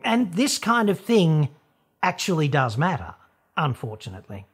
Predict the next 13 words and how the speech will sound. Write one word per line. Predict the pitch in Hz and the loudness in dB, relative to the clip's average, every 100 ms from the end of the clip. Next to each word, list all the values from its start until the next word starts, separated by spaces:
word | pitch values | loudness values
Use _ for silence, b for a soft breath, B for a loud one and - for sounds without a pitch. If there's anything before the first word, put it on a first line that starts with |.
| _ B B B | _ B B B
Also, | 196 240 - 202 247 - B B | -2 0 4 4 2 -2 B B
<laughs> | _ _ | _ _
Toyota | - 190 196 220 202 156 | 2 4 6 4 4 4
must | 156 151 - | 2 0 0
be | 151 B B | -2 B B
so | - - 226 233 | -2 2 2 4
utterly | 247 269 254 254 226 | 4 6 4 4 2
thrilled | - - 240 196 147 | 0 -2 0 0 2
with | 143 143 | 0 2
this | 156 - | 0 0
decision. | 170 - 180 135 123 110 - | -2 2 2 2 -2 -8 -18
<laughs> | _ | _
I | - | 0